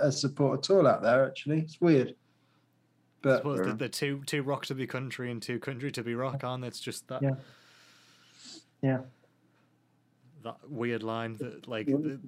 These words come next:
Speaker 2: 'cause they're not even, like, I wouldn't class them as, like, southern rock.
Speaker 1: No.
Speaker 2: Like, not that kind of, like, Lynyrd Skynyrd,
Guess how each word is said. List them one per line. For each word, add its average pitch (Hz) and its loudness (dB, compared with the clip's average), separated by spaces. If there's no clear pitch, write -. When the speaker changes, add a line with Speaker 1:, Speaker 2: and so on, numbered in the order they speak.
Speaker 2:
'cause 160 -10
they're 190 0
not 202 0
even, 196 2
like, 156 -2
I 170 -4
wouldn't 180 -2
class 160 -4
them 156 -2
as, 139 -4
like, 131 -4
southern 123 -8
rock. 120 -6
Speaker 1:
No. 156 4
Speaker 2:
Like, 135 -12
not 139 -8
that 143 -4
kind 143 -4
of, 120 -6
like, 127 -4
Lynyrd 123 -4
Skynyrd, 117 -6